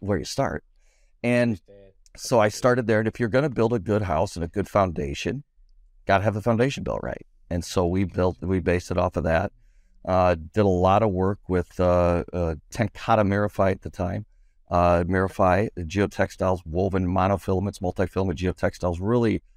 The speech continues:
Speaker 1: had a good bracing, uh, uh, knowledge of that. I distributed that product, so I had a good working knowledge of it. So then you go up through the rock and all the different things. I was on some job sites, and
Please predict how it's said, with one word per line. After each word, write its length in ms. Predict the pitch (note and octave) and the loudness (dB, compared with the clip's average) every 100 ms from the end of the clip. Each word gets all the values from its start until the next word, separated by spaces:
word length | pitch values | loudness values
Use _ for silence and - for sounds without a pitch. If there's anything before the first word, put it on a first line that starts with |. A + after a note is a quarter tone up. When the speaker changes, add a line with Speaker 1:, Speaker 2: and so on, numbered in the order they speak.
| - | -4
Speaker 1:
had 120 | A#2 | -2
a 40 | E2 | 0
good 280 | G#2+ F2+ | 0 -2
bracing, 480 | D2 F2+ F#2 - F2+ | 0 0 0 -2 -2
uh, 200 | - F2 - E2+ | 0 0 -2 -6
uh, 80 | E2 _ _ - A2+ G#2+ | -6 _ _ -14 -10 -4
knowledge 500 | G2+ G2 G#2 E2+ F2+ | 0 4 2 2 -2
of 160 | D2+ | 0
that. 200 | E2 D#2+ | 2 2
I 140 | F2+ D2+ - | 0 -4 -8
distributed 520 | F#2 - F2+ D#2+ E2 | -10 -4 -4 -4 -2
that 200 | E2 E2 | 0 0
product, 380 | E2 F2 A2 - - _ - | 0 0 -2 -8 -20 _ -4
so 160 | G#2 | 2
I 60 | F2 | 4
had 180 | E2+ E2 | 2 0
a 40 | |
good 140 | F#2+ | -2
working 280 | F2 F2+ E2 | -2 -2 -2
knowledge 260 | E2 E2 F2 | 0 0 0
of 100 | F2+ | 0
it. 120 | F2+ _ _ _ _ | -2 _ _ _ _
So 160 | - A#2+ | -8 2
then 160 | A3 | 2
you 100 | F#3 | 2
go 220 | C#3 C#3+ C3+ | 2 4 4
up 180 | - | 0
through 220 | - B2+ G#2+ | -2 -2 0
the 120 | F2+ | -2
rock 460 | E2+ G#2 G#2+ A2 - | 0 0 0 -2 -2
and 100 | F2+ | 0
all 140 | F#2+ G2+ | 2 2
the 80 | |
different 300 | F#2+ G#2 F#2+ | 0 -4 -4
things. 360 | - F#2 G2 E2+ | -2 0 0 -4
I 40 | |
was 100 | D#2 | -2
on 140 | A2 G#2 | 0 0
some 160 | D#2+ - | -4 -4
job 320 | G#2 G2+ G2 | -2 -2 -4
sites, 420 | - G2 G2+ - | -2 0 0 -4
and 160 | - | -18